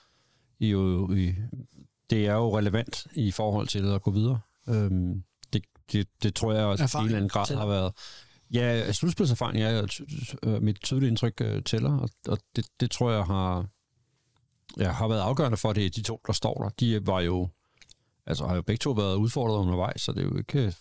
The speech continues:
Speaker 1: fordi det var givet, at, øh, at det var dem, der skulle, øh, gå hele vejen.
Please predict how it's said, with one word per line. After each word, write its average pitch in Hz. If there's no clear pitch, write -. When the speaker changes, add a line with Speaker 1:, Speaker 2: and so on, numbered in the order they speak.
Speaker 1:
fordi 98
det 95
var 92
givet, 110
at, -
øh, 87
at -
det 87
var 82
dem, 95
der 110
skulle, 104
øh, 101
gå -
hele 110
vejen. 117